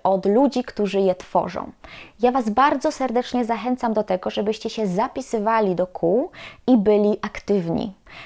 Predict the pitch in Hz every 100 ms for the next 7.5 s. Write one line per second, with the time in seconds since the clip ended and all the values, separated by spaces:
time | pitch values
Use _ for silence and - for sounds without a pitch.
0 | - 202 196 226 233 226 208 233 - 196
1 | 190 170 170 185 190 - 226 240 262 -
2 | - 202 175 185 - - 185 - - 170
3 | - - 214 185 - 190 214 262 262 247
4 | 175 190 - 202 247 262 - 226 - 277
5 | 302 - 226 202 185 - 226 190 185 190
6 | 208 - 185 175 175 - 185 175 180 185
7 | 185 - - -